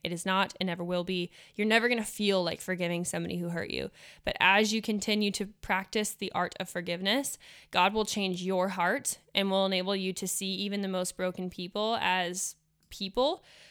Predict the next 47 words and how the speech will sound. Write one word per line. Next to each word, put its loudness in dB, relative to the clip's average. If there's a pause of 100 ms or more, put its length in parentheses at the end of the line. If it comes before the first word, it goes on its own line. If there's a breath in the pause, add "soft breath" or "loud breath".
(120)
rather 6
than 4
as 2
somebody 0
who -2
is -2
your, -4
you -6
know, -6
abuser 2
or 0
persecutor 0
or -2
what, -4
what 0
have -4
you. -2 (420 loud breath)
And 6
it's -4
really 0
beautiful. -2
Um, 0
remember 4
that 0
that 6
is 0
for -2
you. -4
It's -4
not 2
about 4
them. 2
If -4
they 2
never 2
change 0
another 0
day 0
in 0
their 0
life, 0
that -2
is -4
no 0
longer -4
your -6
problem. -4